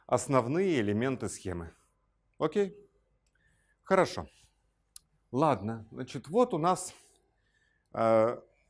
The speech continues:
случайный лес дал нам возможность поговорить про эту схему. Ну а теперь следующий, э, метод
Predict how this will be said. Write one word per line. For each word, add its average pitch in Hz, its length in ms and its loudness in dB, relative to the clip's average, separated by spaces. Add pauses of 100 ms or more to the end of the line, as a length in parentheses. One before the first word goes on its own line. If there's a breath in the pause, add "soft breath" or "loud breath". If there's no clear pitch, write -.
(280)
случайный 139 560 4
лес 120 400 0
дал 123 260 2
нам 117 220 0
возможность 113 560 0
поговорить 113 520 0
про 107 160 0
эту 110 200 -2
схему. 214 460 -4 (480 soft breath)
Ну 190 200 -2
а 202 100 4
теперь 156 580 2
следующий, 123 880 0 (1000 soft breath)
э, 107 500 2 (420)
метод 139 560 2